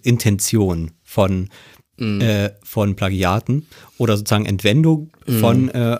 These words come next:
Speaker 1: anderen Inhalten überlegen.
Speaker 2: Mhm.
Speaker 1: Ähm, ich fand das, also ich kann das mal aufzählen, das steht, äh, in so einem, bei Wikipedia auch mit da. Äh,
Speaker 2: <laughs>
Speaker 1: natürlich Zeitknappheit.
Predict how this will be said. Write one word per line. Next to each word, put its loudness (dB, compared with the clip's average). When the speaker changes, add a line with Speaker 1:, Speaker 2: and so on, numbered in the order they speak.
Speaker 1:
anderen -2
Inhalten 0
überlegen. -2
Speaker 2:
Mhm. -4
Speaker 1:
Ähm, 2
ich -2
fand 2
das, -2
also -2
ich -4
kann 2
das -2
mal -2
aufzählen, -4
das -4
steht, -2
äh, 0
in -4
so -2
einem, -2
bei 2
Wikipedia 0
auch -10
mit -10
da. -12
Äh, 4
Speaker 2:
<laughs> -
Speaker 1:
natürlich 2
Zeitknappheit. -6